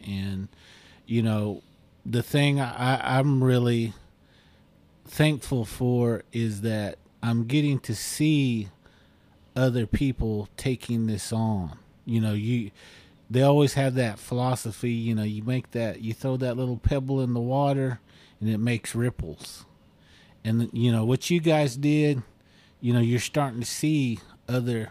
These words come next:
podcasts. You're starting to see other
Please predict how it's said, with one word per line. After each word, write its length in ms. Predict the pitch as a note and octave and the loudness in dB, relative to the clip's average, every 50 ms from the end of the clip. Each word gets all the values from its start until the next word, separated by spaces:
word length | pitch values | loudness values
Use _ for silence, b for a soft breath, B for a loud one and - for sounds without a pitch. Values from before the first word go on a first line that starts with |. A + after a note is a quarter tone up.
| - - - | -12 -10 -4
podcasts. 800 | - C3+ B2+ B2 A2+ - - - G#2+ F#2+ F2 E2+ - - - - | -2 -2 -2 -2 -4 -6 -8 -8 -6 -6 -8 -10 -14 -16 -14 -12
You're 100 | G2 F#2+ | -12 -12
starting 320 | - - C3 B2 A2+ G#2+ G#2+ | -10 -8 -8 -8 -8 -8 -10
to 60 | - | -10
see 460 | - - - C#3+ C3+ B2+ A#2+ A2 G2+ B B B B B B B B _ - | -10 -6 -4 -2 0 0 -2 -2 -4 B B B B B B B B _ 0
other 300 | B2+ B2+ A#2+ A#2 A2 | 0 2 2 0 -2